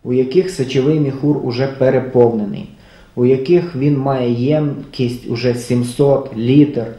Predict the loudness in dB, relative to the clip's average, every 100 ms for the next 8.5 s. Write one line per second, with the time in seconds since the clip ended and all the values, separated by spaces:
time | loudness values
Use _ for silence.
0 | -14 -4 4 4 4 2 0 -2 -6 -8
1 | -18 -20 -4 2 2 4 2 0 -2 -6
2 | -4 0 0 0 -2 -4 -2 -6 -6 -8
3 | -8 -6 -4 -4 -4 -4 0 0 0 -2
4 | 0 0 0 -4 -4 -12 -10 -4 -2 -2
5 | -4 -8 -8 -8 -4 0 0 0 -4 -4
6 | -6 -6 -12 -20 -20 -16 -2 0 2 2
7 | 4 2 2 -2 -6 -2 0 2 0 0
8 | 2 2 0 -4 -6